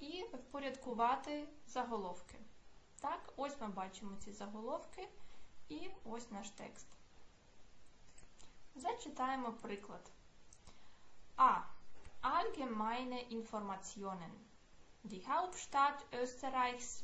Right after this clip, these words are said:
Wien, ist groß und schön. Diese alte Stadt liegt an der Donau und ist in dreiundzwanzig Bezirke geteilt. Hier leben rund zwei Millionen Menschen. Це є загальна інформація,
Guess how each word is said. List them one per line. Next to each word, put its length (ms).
Wien, 320
ist 280
groß 500
und 140
schön. 400
Diese 360
alte 440
Stadt 520
liegt 360
an 160
der 160
Donau 760
und 240
ist 540
in 340
dreiundzwanzig 1200
Bezirke 540
geteilt. 760
Hier 260
leben 400
rund 240
zwei 300
Millionen 640
Menschen. 420
Це 200
є 240
загальна 480
інформація, 1000